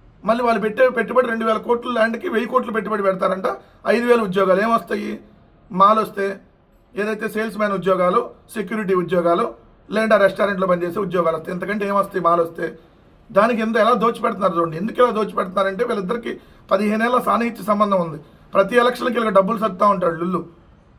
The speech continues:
అందుకనే ఇక్కడ చూడండి, ఇప్పుడు ఇదే పవన్ కళ్యాణ్ ఏం మాట్లాడారు లుల్లు మీద, అక్కడ బీఫ్ ప్యాకింగ్ చేస్తారని చెప్పాడు. మరి ఈయనకి ప్యాకేజ్ అందంగానే ఇప్పుడు బీఫ్ ప్యాకింగ్ అయినా ఓకే అని చెప్పి సమర్థించి లుల్లుకి దారాదత్తం చేసేస్తున్నారా?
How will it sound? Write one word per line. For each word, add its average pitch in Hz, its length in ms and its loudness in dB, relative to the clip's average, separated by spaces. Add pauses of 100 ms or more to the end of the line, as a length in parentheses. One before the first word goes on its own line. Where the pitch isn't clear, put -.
(220)
అందుకనే 220 500 -2 (500)
ఇక్కడ 196 240 -2
చూడండి, 247 280 4
ఇప్పుడు - 500 -4
ఇదే 240 160 6
పవన్ 226 280 0
కళ్యాణ్ 226 240 -2
ఏం 220 120 -4
మాట్లాడారు 208 380 0
లుల్లు 202 240 -2
మీద, 196 220 -2 (500)
అక్కడ 190 220 0
బీఫ్ 202 360 -2
ప్యాకింగ్ 220 360 2
చేస్తారని 196 400 0
చెప్పాడు. 165 300 -6 (680)
మరి 208 220 2
ఈయనకి 220 240 0
ప్యాకేజ్ 208 420 2
అందంగానే 226 380 2
ఇప్పుడు 214 180 -4
బీఫ్ 208 260 -6
ప్యాకింగ్ 220 300 0
అయినా 220 140 0
ఓకే 202 260 -2
అని 202 160 -2
చెప్పి 208 380 -4 (300)
సమర్థించి 214 720 0 (300)
లుల్లుకి 202 580 0 (200)
దారాదత్తం 185 520 2
చేసేస్తున్నారా? 170 580 -6